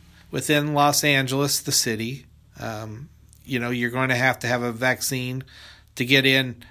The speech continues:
basically every place, other than the places that are choosing to fight against this. So we want to encourage places to fight against this.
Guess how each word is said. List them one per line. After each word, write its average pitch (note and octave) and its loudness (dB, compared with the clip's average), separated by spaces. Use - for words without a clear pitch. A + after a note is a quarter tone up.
basically C#3 2
every C3+ 4
place, - -6
other D3+ 2
than D3+ 0
the D3 -6
places C#3 -2
that C3+ 2
are B2 -4
choosing C#3 0
to C3 -4
fight C3+ 2
against A#2+ -4
this. - -12
So - -2
we D#3+ 2
want F3 2
to E3 -2
encourage F3+ 2
places A2 -4
to A#2 -6
fight C3+ 4
against A2+ -4
this. - -8